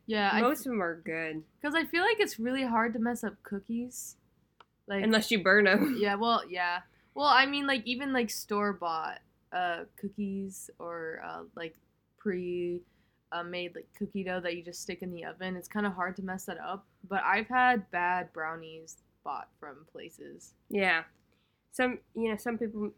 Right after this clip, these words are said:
Speaker 2: make 'em, like, way too rich or too dense or just, like, oh, I think the biggest thing you can do wrong with brownies is if you cook it too long and it just, like, kinda dries out and it's more like bread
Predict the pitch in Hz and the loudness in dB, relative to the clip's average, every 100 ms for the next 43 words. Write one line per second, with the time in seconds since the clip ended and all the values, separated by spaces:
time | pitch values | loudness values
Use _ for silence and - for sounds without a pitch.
0 | - 190 190 185 175 175 175 170 - 185 | -4 -4 -2 -4 -6 -6 -4 -4 -6 -10
1 | 175 190 208 208 202 202 - 165 - 180 | -8 -2 2 2 0 -4 -10 -12 -8 -8
2 | 170 185 175 175 180 175 170 175 170 175 | -4 -2 -2 -4 -6 -10 -12 -12 -14 -16
3 | - - - 185 - - 233 202 214 _ | -18 -12 -6 -6 -6 0 2 2 -2 _
4 | _ - 226 277 262 196 190 220 233 269 | _ -2 2 2 2 0 2 2 0 -2
5 | 254 254 262 254 254 247 254 254 - 240 | -2 -2 -6 -4 0 0 0 -2 -2 -2
6 | 240 247 208 180 175 185 - 196 190 208 | 0 0 -4 -8 -12 -16 -8 -8 -8 -12
7 | - 202 180 175 175 202 233 _ _ _ | -10 -8 -6 -6 -6 -6 -8 _ _ _
8 | _ _ - 185 175 190 185 - 160 - | _ _ -2 0 0 0 -2 -4 -8 -6
9 | 185 165 156 165 160 165 180 156 175 185 | -4 -4 -2 -2 0 -2 -2 -2 -2 -4
10 | 160 - 170 170 160 160 _ 165 170 170 | -8 -6 -4 -4 -6 -8 _ -2 2 2
11 | 208 | 0